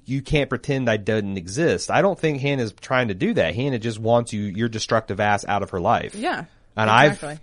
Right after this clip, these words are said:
Speaker 1: had a friend or two where I've had that situation. I was like, "You know, we're just not gonna be friends anymore,"
Speaker 2: And,
Speaker 1: because
Speaker 2: and you know what? For Jessa to sort of push that on her is insane
Speaker 1: Yes.
Speaker 2: because of everything they've been through. She just got done making a movie with Adam about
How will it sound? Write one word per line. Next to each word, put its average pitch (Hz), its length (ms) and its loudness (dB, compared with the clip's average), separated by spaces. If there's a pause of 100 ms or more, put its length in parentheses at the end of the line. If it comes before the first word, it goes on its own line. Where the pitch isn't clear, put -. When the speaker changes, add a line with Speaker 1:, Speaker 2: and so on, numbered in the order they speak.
(160)
Speaker 1:
had 117 260 4
a 104 60 4
friend 98 340 0
or 92 60 -2
two 95 400 -4
where 104 140 0
I've 87 160 0
had 90 220 -2
that 90 180 -4
situation. 90 400 -8
I - 20 -6
was 87 80 -8
like, 92 140 -8
"You 95 100 -6
know, 101 140 -4
we're 117 100 -4
just 113 180 -8
not 113 140 0
gonna 123 100 -4
be 123 80 -6
friends 185 300 -2
anymore," 82 300 -4
Speaker 2:
And, 80 80 -6
Speaker 1:
because 95 360 -2
Speaker 2:
and 330 80 -2
you 392 120 0
know 427 140 -2
what? 381 220 -2
For 302 140 -6
Jessa 285 380 -4
to - 100 -4
sort 220 260 -2
of 170 140 -6
push - 320 -8
that 226 180 -2
on 233 180 -4
her 254 260 -6
is 185 420 -10
insane 160 600 -4
Speaker 1:
Yes. 160 80 -8
Speaker 2:
because 185 380 -4
of 175 160 -10 (260)
everything 220 480 -4
they've 202 140 -6
been 165 200 -4
through. 160 340 -6 (320)
She - 160 -10
just 247 160 -4
got 185 180 -2
done 185 200 -4
making 180 280 -8
a 165 40 -6
movie 165 320 -6
with 151 160 -8
Adam 160 340 -6
about 147 360 -8